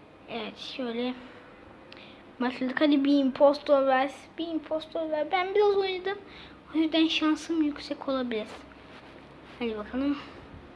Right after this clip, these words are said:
Ee, eğer bu video, şimdi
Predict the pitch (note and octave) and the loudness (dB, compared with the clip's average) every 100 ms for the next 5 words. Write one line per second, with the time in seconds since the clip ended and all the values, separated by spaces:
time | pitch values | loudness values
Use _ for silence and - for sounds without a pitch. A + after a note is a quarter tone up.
0 | - - - - - - A#3 A3+ A3 D#4 | -20 -16 -12 -12 -14 -12 -8 -6 -2 0
1 | F4+ F#4 - - D#4 F4 F#4+ F#4+ F4+ E4+ | 2 -2 -8 -12 -6 -2 -2 0 0 0
2 | - - - - - G#4 | -10 -20 -20 -16 -12 -10